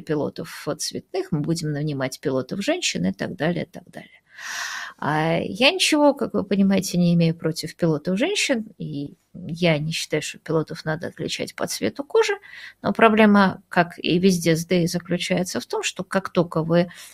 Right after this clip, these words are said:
э, ставите своей целью не набор, э, пилотов по их профессиональным качествам, а набор пилотов по их, э, половым признакам или по цвету их кожи, то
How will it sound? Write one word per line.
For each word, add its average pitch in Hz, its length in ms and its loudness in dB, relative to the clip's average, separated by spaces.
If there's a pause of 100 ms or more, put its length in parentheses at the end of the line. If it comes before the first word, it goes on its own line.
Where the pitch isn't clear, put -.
(120)
э, - 140 0
ставите 175 440 2
своей 175 260 2
целью 170 460 2
не 196 340 8
набор, 170 640 4 (280)
э, 151 120 0
пилотов - 800 2
по 170 460 4
их - 460 0
профессиональным 160 720 -2
качествам, - 640 -8 (440)
а 170 160 4
набор 170 340 2
пилотов 165 600 -2
по 175 160 2
их, - 420 -4
э, 160 160 2 (200)
половым 180 480 4 (100)
признакам 240 800 0
или 175 200 0
по 170 160 -2
цвету 170 380 -2
их 185 100 -8
кожи, 453 300 2 (480)
то 349 100 0